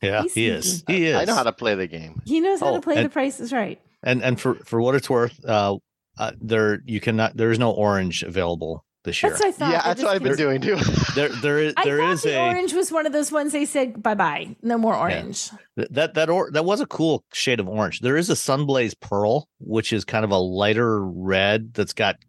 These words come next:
Speaker 1: almost a, it's, it's, it's like a, a
Speaker 2: Orange-ish?
Speaker 1: blood, like, like a blood orange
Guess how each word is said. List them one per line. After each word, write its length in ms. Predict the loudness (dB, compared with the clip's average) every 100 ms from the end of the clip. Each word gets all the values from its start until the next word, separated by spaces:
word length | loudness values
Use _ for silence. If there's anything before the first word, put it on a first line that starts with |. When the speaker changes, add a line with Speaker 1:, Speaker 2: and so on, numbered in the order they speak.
| _ _ _ _ _ _
Speaker 1:
almost 380 | -4 0 0 2
a, 180 | 0 0 _ _ _ _
it's, 260 | -14 -10 -6
it's, 300 | 0 0 0
it's 240 | -2 0
like 180 | 0 0
a, 60 | 0
a 140 | 0
Speaker 2:
Orange-ish? 500 | 0 0 -2 0 2
Speaker 1:
blood, 260 | 2 0 0
like, 240 | -2 0
like 120 | 0 0
a 60 |
blood 220 | 2 2 2
orange 500 | 2 0 -2 -6